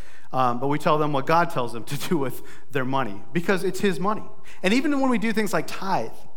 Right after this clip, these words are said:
and I talk about this sometimes when we tithe, tithing and giving, when we give to the Lord financially, I'm talking about money, that's something that we do, and part of the reason that we do that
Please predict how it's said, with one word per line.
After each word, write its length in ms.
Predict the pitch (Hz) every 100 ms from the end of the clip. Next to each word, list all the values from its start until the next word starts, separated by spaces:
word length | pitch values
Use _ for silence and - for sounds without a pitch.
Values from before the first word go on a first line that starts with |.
| - - -
and 80 | 139
I 40 |
talk 200 | 156 214
about 240 | 214 196 147
this 100 | 139
sometimes 320 | 147 147 127
when 60 | 127
we 80 |
tithe, 340 | 104 127 113 - - - - - -
tithing 440 | - 202 214 196 156
and 140 | 131
giving, 540 | 196 202 175 120 113 - - - - - - -
when 140 | 156
we 120 | 170
give 180 | 160 180 185
to 80 |
the 60 | 147
Lord 360 | 143 160 127 -
financially, 720 | 151 143 170 - 110 104 127 -
I'm 80 | -
talking 220 | 151 151
about 180 | 160 160
money, 320 | 127 123 139 170 - - - - - -
that's 240 | - 233 -
something 240 | 233 214
that 120 | 202
we 140 | 160 170
do, 280 | 165 180 170
and 140 | 143
part 220 | - 220
of 80 | 240
the 80 | 170
reason 300 | 160 202 202
that 100 | 151
we 140 | 131
do 240 | 127 143 185
that 360 | 220 240 233